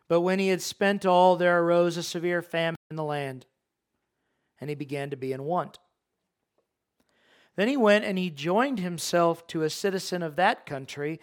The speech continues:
and he sent him into his fields to feed swine.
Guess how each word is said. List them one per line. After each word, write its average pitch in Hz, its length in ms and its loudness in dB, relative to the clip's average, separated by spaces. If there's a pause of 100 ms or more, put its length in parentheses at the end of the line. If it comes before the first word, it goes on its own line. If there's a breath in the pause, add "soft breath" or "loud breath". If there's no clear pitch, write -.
(580 soft breath)
and 143 140 -8
he 190 180 -2
sent 156 300 -6
him 156 140 -8
into 156 260 -8
his 139 220 -6
fields 170 720 -2
to 170 100 -10
feed 156 400 -8
swine. 139 600 -10